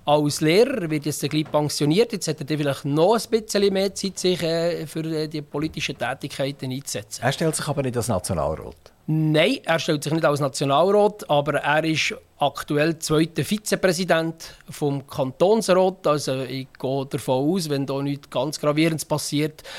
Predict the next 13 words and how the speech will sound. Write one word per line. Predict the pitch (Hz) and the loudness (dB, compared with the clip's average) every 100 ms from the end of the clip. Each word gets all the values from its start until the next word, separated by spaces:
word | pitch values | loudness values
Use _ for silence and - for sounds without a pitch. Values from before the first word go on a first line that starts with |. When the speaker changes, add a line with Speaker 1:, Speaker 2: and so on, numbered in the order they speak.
| - - | -14 -6
Speaker 1:
dass | 131 123 | -4 -2
er, | 127 135 143 | 0 0 -2
äh, | 143 139 135 131 147 143 139 | -2 -2 -4 -4 -6 -8 -8
in | 135 _ | -10 _
zwei | - 131 | -8 -6
Jahren | 135 135 135 | -4 -4 -6
Kantonsratspräsident | - 135 127 120 127 117 - 113 117 120 113 - | -6 -8 -6 -8 -6 -8 -8 -10 -8 -6 -8 -10
wird | 113 - | -14 -12
sein. | - - - _ - - - | -12 -14 -18 _ -20 -18 -6
Speaker 2:
Wenn | - 131 | 2 4
er | 135 170 | 6 4
als | 156 | 4
Nationalrat | 147 - 139 120 139 147 139 | 2 4 4 6 6 4 2